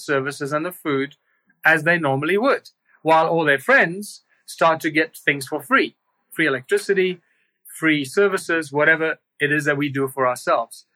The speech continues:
So it'll, it won't take long before the people that are sitting on the fence to say, "Okay, hold on. I also want free electricity. I also wanna go get free food from the grocery store or the,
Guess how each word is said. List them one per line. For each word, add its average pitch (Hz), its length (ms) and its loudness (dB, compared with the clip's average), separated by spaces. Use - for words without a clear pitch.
So 170 320 -2
it'll, 170 260 0
it 160 120 -4
won't 226 260 0
take 185 220 2
long 156 320 0
before 139 260 -6
the 151 80 -4
people 190 320 -6
that 156 100 0
are 143 40 -4
sitting 156 320 -8
on 139 100 -4
the 123 80 -10
fence 147 400 -2
to 147 80 -8
say, 151 140 -2
"Okay, 127 180 0
hold 147 220 0
on. 117 120 -4
I 170 60 4
also 190 320 2
want 147 200 0
free 151 100 0
electricity. 131 480 -4
I 147 60 2
also 190 300 2
wanna 180 200 2
go 156 180 2
get 143 200 -2
free 151 240 -4
food 143 420 -2
from 156 220 0
the 151 80 -2
grocery 151 480 0
store 143 420 0
or 147 120 0
the, 135 180 -2